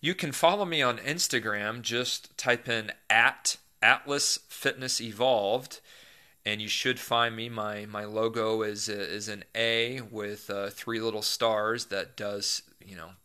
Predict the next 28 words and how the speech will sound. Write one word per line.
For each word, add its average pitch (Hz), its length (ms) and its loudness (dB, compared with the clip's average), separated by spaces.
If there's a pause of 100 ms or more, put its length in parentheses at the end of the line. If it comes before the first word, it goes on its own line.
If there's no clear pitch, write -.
stand 101 480 -8
for 98 340 -4
mobility, 98 720 -4
resistance, 98 720 -6
and 95 160 -14
conditioning. 98 560 -8 (760)
And 110 260 0
then 113 300 2
you 117 100 -4
could 117 220 2
also 120 360 4
find 113 300 2
me 113 80 -6
on 107 200 -4
YouTube, 135 600 -2
Atlas 117 340 2
Fitness 123 300 -4
Evolved. 127 540 2
You 107 120 -10
can 101 160 -10
also 104 280 -4
find 104 260 -8
me 101 80 -14
on 95 160 -10
Facebook 143 840 -2 (760)
and 110 400 -2
also 110 500 0
Gmail 135 800 -2